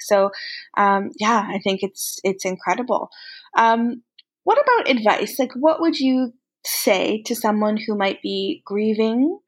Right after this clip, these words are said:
their mom this, this Mother's Day or, or grieving someone that was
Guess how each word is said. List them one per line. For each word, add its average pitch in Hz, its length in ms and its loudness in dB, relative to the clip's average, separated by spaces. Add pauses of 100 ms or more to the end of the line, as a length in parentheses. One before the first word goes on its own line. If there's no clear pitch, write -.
(380)
their 214 260 4
mom 233 560 4
this, 247 340 -2
this 226 280 -4
Mother's 220 340 2
Day 233 300 4
or, 196 500 2
or 185 180 -4
grieving 233 280 0
someone 226 300 0
that 202 180 2
was 214 340 2